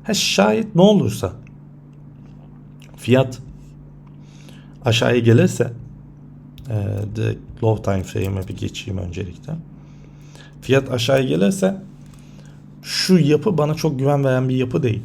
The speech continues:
Şu an çizdiği yapı. Açıkçası fiyatı şuradaki Q M L, Quasimodo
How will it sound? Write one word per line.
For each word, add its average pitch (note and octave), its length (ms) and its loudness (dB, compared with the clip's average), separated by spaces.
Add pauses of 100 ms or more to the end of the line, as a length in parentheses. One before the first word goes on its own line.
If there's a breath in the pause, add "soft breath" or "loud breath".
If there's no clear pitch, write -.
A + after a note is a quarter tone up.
(160)
Şu - 200 -4
an G#2 100 0
çizdiği G2 420 -8
yapı. - 200 -16 (2000 loud breath)
Açıkçası C#3+ 680 -2 (340)
fiyatı F3 320 0
şuradaki F3 600 0
Q C#3+ 260 0
M D3 140 2
L, A2+ 40 -2 (340)
Quasimodo B2 720 2